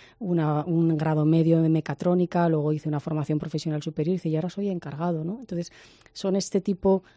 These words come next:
y como e-, y como e-, ejemplos como este, multitud, multitud de profesores. El otro día estuve en un, en un centro educativo en,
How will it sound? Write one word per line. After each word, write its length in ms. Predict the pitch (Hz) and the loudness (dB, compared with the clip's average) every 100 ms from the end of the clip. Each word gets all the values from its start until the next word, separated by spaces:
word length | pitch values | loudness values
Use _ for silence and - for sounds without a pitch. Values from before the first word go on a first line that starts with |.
| - | -12
y 120 | 247 | -8
como 320 | - 190 190 | 0 2 4
e-, 120 | 220 - | 4 2
y 100 | 220 | -2
como 440 | 190 185 180 175 | 0 4 4 4
e-, 100 | 208 - | 0 -8
ejemplos 680 | 185 - 269 262 247 240 - | -4 4 4 6 4 4 2
como 300 | 196 190 202 | -2 0 0
este, 400 | - - 262 - - | -2 -2 -2 -2 -6
multitud, 560 | 185 175 165 156 170 165 - _ | -2 0 0 -2 -2 -2 -8 _
multitud 420 | - 170 160 160 170 | -12 -8 -6 -2 0
de 240 | 170 160 156 - - _ - | 2 2 -2 -10 -20 _ -10
profesores. 560 | 156 143 151 170 170 156 | -10 -6 -2 0 0 0
El 80 | 151 | -2
otro 160 | 151 | 0
día 100 | 156 | 0
estuve 300 | 156 - 160 | -2 -2 0
en 80 | 160 | 4
un, 240 | 160 160 156 - - - | 4 4 0 -8 -20 -14
en 160 | 269 165 | -2 2
un 100 | 170 | 2
centro 260 | 165 165 160 | 2 0 0
educativo 600 | 156 151 147 170 165 160 | 0 -2 -2 2 4 4
en, 960 | 160 160 160 160 156 156 156 156 160 | 4 2 2 2 2 2 2 0 -2